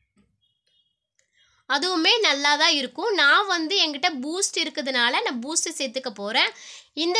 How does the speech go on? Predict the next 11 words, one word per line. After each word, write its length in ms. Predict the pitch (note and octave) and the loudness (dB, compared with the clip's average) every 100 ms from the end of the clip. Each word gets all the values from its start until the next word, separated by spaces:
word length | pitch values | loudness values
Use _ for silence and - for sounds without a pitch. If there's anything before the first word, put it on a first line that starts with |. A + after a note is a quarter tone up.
| F4+ | -2
ஜூஸ் 340 | B3+ D#4 G#4+ - | -4 -2 0 2
வந்து 240 | D#4+ D#4 G4 | 2 0 0
ரொம்பவே 580 | C#4 C4+ G4+ A4+ E4+ G#4+ | 2 0 -2 -2 0 2
நல்லா 300 | F#4 C4+ B3 | 2 2 0
இருக்கும். 300 | A#3 A3+ E4+ | -2 -6 -8
இந்த 180 | D4 B3 A3 | -6 -6 -8
பூஸ்டோட 520 | C4 F#4+ - D#4+ D#4 D#4 _ | -8 -6 -6 -4 -6 -8 _
டேஸ்ட் 420 | D4 E4+ A4 F#4 | 0 0 0 -2
வந்து 200 | D4 C#4 | -4 -4
பாத்தீங்கன்னா, 460 | C#4+ B3 A#3+ B3 E4+ | -2 -2 -4 -4 -4
ஃபுல்லா 480 | - D#4 D#4 E4+ G4 | -4 -8 -6 0 2